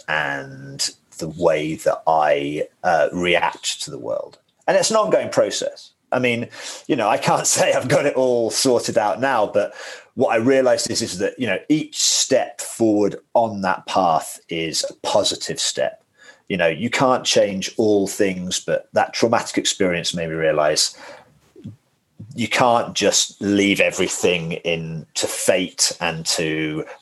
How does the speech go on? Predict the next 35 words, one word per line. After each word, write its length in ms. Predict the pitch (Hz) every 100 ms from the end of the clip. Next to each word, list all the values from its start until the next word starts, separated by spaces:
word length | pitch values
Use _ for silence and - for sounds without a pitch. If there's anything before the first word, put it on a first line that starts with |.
| -
other 200 | - -
people 400 | - 95 82 90
to 100 | -
sort 360 | - 76 73 73
out. 240 | 73 -
And 80 | 76
you've 100 | 76
just 200 | 82 -
gotta 180 | 78 73
be 140 | 71
like, 160 | 71 - -
I'm 140 | 101
gonna 120 | 85
take 280 | - 85 -
control, 560 | - - 76 71 69 - - - -
and 220 | 73 - -
I'm 200 | 82 82
gonna 180 | 76
make 300 | 71 78 73
the 100 | -
forward 800 | - - - 98 87 85 80 78 - _ _ _ -
positive 540 | 101 78 - 80 76
progress 520 | - 80 76 76 -
that 100 | -
I 100 | 73 80
need 200 | 80 -
to 100 | 82
make 200 | 78 -
to 140 | -
basically 400 | - 82 - 82
realize 540 | 78 82 82 80 80 76 - - - - - - _ -
who 240 | 131 107 98
is, 340 | 90 - 76 -
who 100 | 127 104
is, 240 | 90 92